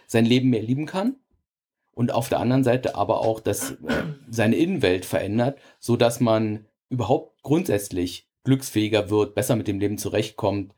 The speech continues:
auch mit den Nackenschlägen, weil passieren ja nun mal doofe Dinge, und ich glaube, da kann man auch im Vorfeld schon viel tun, um dann, wenn dann irgendwie die Kacke passiert, damit entspannter umzugehen oder damit halt besser umzugehen. Es gibt ja Dinge,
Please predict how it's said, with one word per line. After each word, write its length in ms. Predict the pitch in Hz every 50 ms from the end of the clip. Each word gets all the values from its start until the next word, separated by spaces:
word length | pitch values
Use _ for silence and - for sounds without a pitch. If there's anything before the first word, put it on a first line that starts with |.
| _ _ _ _
auch 80 | - -
mit 140 | 110 107 101
den 100 | 101 98
Nackenschlägen, 760 | 101 107 - - 127 127 - 117 107 110 110 110 113 - - _ _ _ _ _ _ _
weil 240 | - 87 87 85 82
passieren 400 | - _ - - - 131 127 127
ja 80 | 123
nun 100 | 123 120
mal 120 | 113 107 107
doofe 260 | 117 117 117 117 113
Dinge, 260 | 110 123 123 131 123
und 320 | 113 104 104 101 95 - _ _ _ _ _ _ _ _ _ _
ich 120 | - -
glaube, 220 | - 107 101 104 110
da 60 | 110
kann 160 | 113 - 117 110
man 100 | 110 95
auch 160 | - - -
im 80 | 92
Vorfeld 360 | 87 - 117 123 123 120 113 -
schon 160 | - 95 90
viel 200 | - - 120 120
tun, 240 | 123 - 127 127 127
um 220 | - 98 101 95
dann, 380 | 85 82 85 104 127 147 147 - _ _
wenn 260 | - - 104 139 175
dann 220 | - 117 95 92 95
irgendwie 600 | - 98 98 101 98 - 101 95 95 92 90 90 _ _ _ _ _ _ _ _
die 80 | - -
Kacke 260 | - 120 110 - -
passiert, 560 | - - 107 101 - 120 127 131 131 131 - _ _ _ _ _ _ _ _ _ _ - _ _ _ _ _ _
damit 340 | - - 98 104 101 101 -
entspannter 480 | 95 104 - - 98 98 101 95 80
umzugehen 520 | 92 107 127 127 - - - 80 78 82 80
oder 120 | 82 85
damit 280 | 82 87 85 98 98 -
halt 140 | - 80 -
besser 240 | - 98 - - 82
umzugehen. 480 | 71 76 - - - - 67 71 - -
Es 120 | - -
gibt 160 | - - -
ja 100 | 98 92
Dinge, 280 | - 98 98 98 92